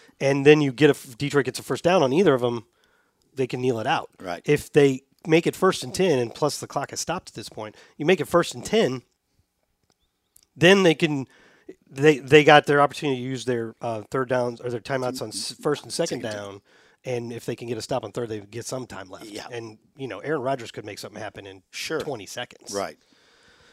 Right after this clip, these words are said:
Speaker 1: So I, I was, remember thinking that, and then sure enough, Dan Campbell declined. Dan Campbell has made a name for himself
Speaker 2: Yeah.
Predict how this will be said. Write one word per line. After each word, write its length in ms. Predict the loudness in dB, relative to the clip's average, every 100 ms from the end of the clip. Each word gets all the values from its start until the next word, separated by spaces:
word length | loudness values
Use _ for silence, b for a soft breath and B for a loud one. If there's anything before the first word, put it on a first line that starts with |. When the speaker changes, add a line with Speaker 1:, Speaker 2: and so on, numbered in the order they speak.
| b b b
Speaker 1:
So 360 | 8 8 8 4
I, 140 | 2
I 60 | 4
was, 160 | 2 0
remember 320 | 2 2 2
thinking 280 | -2 -2 -2
that, 180 | -2
and 120 | -2 -2
then 100 | -2
sure 260 | -4 -2
enough, 380 | 0 0 -2 -6 b b b b b _
Dan 240 | -2 -2 -4
Campbell 300 | -8 -8 -8
declined. 640 | -10 -10 -8 -8 -10 -6
Dan 260 | -4 -4 -4
Campbell 400 | -4 -2 0 0
has 180 | -4 -6
made 180 | -6
a 60 | -6
name 280 | -8 -8 -8
for 140 | -10
himself 240 | -16 -8
Speaker 2:
Yeah. 80 | -6